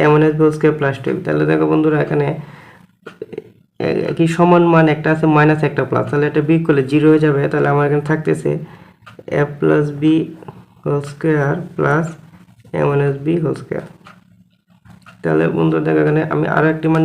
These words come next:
নিয়ে সূত্র পেয়ে গেলাম, টু into এ স্কয়ার plus বি স্কয়ার সমান a plus b whole square minus a minus b whole square। এবার দেখো বন্ধুরা, আমরা আরও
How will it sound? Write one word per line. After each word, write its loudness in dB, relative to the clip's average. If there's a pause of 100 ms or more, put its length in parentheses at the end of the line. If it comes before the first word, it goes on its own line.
নিয়ে 0
সূত্র -6
পেয়ে 0
গেলাম, 0 (100)
টু 0 (100)
into 0 (840)
এ 0
স্কয়ার 0
plus 2
বি 0
স্কয়ার -2
সমান 0
a -4
plus 0
b -2
whole -2
square 0
minus 0 (680)
a -2 (100)
minus 2 (100)
b 2 (2750)
whole -2
square। 0 (1700)
এবার 2 (100)
দেখো 2
বন্ধুরা, 2
আমরা 2
আরও 4